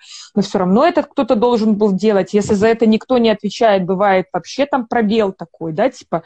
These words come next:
ну, если я не должна убирать, то я и не буду убирать, давай ты начнёшь убирать, я та-, ну, короче, какая-то хрень такая была. И, в общем, наверное, мы пожили друг с другом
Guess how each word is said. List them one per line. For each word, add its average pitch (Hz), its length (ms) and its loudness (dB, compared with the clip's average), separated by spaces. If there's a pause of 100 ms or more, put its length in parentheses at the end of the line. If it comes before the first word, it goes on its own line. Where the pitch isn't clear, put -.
(420)
ну, 285 80 0
если 302 260 2
я 277 100 2
не 269 100 2
должна 240 380 2
убирать, 247 440 2
то 262 80 0
я 247 160 2
и 240 80 2
не 226 120 2
буду 208 240 -4
убирать, 240 360 2
давай 233 240 0
ты 233 140 -2
начнёшь 214 400 -2
убирать, 226 420 0
я 220 80 -2
та-, - 160 -12
ну, 277 80 -10
короче, 359 380 0
какая-то 269 380 -4
хрень 202 300 -2
такая 156 320 -8
была. 160 220 -10 (440)
И, 202 80 -2
в 247 40 2
общем, 285 280 -4
наверное, 277 360 0
мы 262 100 -2
пожили 240 440 0
друг 202 240 -4
с 180 100 -10
другом 233 500 0